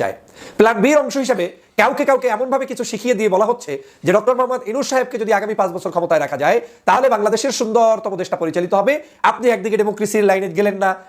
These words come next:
নির্বাচন পদ্ধতিতে হয়তো হাঁটলেন না, তারপরে তাকে পাঁচ বছর রাখলেন, এই রাখার মধ্য দিয়ে এই দেশে ওদের ষড়যন্ত্র, নব্য ষড়যন্ত্রবাদীরা আবার নতুন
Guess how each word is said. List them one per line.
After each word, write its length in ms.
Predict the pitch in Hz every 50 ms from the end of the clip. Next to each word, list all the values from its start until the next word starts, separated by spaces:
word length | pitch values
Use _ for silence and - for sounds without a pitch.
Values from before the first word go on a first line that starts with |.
| - -
নির্বাচন 280 | 180 190 208 208 214 190 202
পদ্ধতিতে 300 | 202 170 196 190 190 202 170
হয়তো 140 | 185 185 185 180
হাঁটলেন 260 | 202 202 220 220 202 196
না, 60 | 196 190 185 - - _ -
তারপরে 240 | 185 190 185 202 202 202
তাকে 120 | 196 208 196
পাঁচ 100 | 190 185 175 190
বছর 140 | 175 202 175 185
রাখলেন, 260 | - - 214 202 196 180 160 - _ - 156
এই 60 | 185 190
রাখার 180 | - 226 247 226
মধ্য 120 | 220 190 226 226
দিয়ে 120 | 240 220 175 135 - - _ - 208 247
এই 100 | 277 269 233 226
দেশে 180 | - - 220 202 202 208
ওদের 140 | 208 214 226 196 -
ষড়যন্ত্র, 340 | 214 202 202 214 190 - 208 190 190
নব্য 140 | 196 180 180 233 220
ষড়যন্ত্রবাদীরা 580 | 220 208 196 202 190 - 196 190 180 185 170 151 - - - - 175
আবার 160 | 196 240 247 262 247 240
নতুন 140 | 240 247